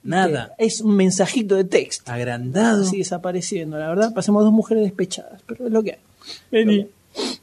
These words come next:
Speaker 2: Está bien, no, deja, deja que me pongo mal. Después vamos a seguir con las fichas que tenemos jugosas. Hay cosas jugosas.
Speaker 1: Las clásicas fichas.
Speaker 2: Cosas jugosas.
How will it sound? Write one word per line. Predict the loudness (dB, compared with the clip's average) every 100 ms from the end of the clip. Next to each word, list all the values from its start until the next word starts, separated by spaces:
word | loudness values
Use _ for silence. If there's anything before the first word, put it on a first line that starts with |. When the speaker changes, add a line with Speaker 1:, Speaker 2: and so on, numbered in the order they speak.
| -12
Speaker 2:
Está | -4 2
bien, | 2 2 2
no, | 0
deja, | 0 0 -2
deja | -4 2 4
que | 6
me | 4
pongo | 2 0 -2 -4
mal. | -8 _ _ _ _ _ _ _ -2 -2 -2 -4 -6 -10 -14 -20 -20 -20 _ -4
Después | 0 2
vamos | 0
a |
seguir | 0 0 0
con | 0 0 2 2 0
las | 0
fichas | -2 0 0 -2 -2
que | -4 -2
tenemos | -2 0 -2 -4
jugosas. | -10 -6 -2 -2 -4 -4 -4
Hay | -4
cosas | -4 -4 -4
jugosas. | -4 -4
Speaker 1:
Las | 2
clásicas | 2 2 2 2
fichas. | 2 2 0 0
Speaker 2:
Cosas | 0 -4
jugosas. | -2 0 0 0 -4 -4